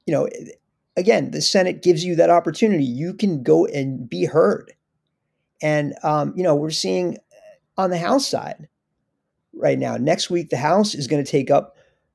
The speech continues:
uh, what they believe is, is an answer to inflation. And that's this bill to crack down on price gouging by companies that sell gasoline and other fu-, motor fuels. Because, right,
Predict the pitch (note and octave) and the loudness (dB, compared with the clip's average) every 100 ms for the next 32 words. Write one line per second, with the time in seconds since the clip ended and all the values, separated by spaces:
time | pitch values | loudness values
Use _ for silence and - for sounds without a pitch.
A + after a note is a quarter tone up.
0 | - - D3 C3+ C3 - D3+ D#3 G#3 C#4+ | -20 -6 -2 -2 -2 -4 2 2 4 4
1 | C4+ E3 B2+ A2+ A2+ - A#2+ B2 A#2+ G#2+ | 4 4 4 0 -6 -8 -4 -2 -4 -4
2 | A#2 - B2 G#2 - A#2 A#2 B2 D3 - | -8 -8 -8 -8 -8 -8 -10 -14 -12 -8
3 | C3+ C#3+ D3 C3+ - E3 C#3+ - C#3+ C#3 | -2 -2 -2 -6 0 2 2 -4 -6 -6
4 | - D#3 D3+ D3 C#3 E3 B2+ - B2+ A2+ | 0 2 2 0 0 2 4 2 -4 -4
5 | A2+ B2 D3+ _ _ _ _ _ _ _ | -6 -8 -8 _ _ _ _ _ _ _
6 | D#3 C3+ C3+ C3+ - - D3 D3 D3+ C#3+ | 2 4 2 0 -4 0 0 2 0 -2
7 | - D#3 - - F3 B2+ - _ _ _ | -4 -4 -4 0 2 2 0 _ _ _
8 | _ D3 _ _ A3+ E3+ C#3 C#3 D3+ D3+ | _ -20 _ _ -6 0 0 0 0 2
9 | E3 D#3+ A#3+ G#3 - C3+ C#3+ B2 A#2+ A#2 | 4 4 2 0 -6 -10 -2 0 0 -2
10 | A#2+ - - - - - _ _ _ _ | -8 -10 -10 -14 -14 -18 _ _ _ _
11 | _ D3 C#3+ D3+ C3 C#3+ | _ -10 -2 0 2 2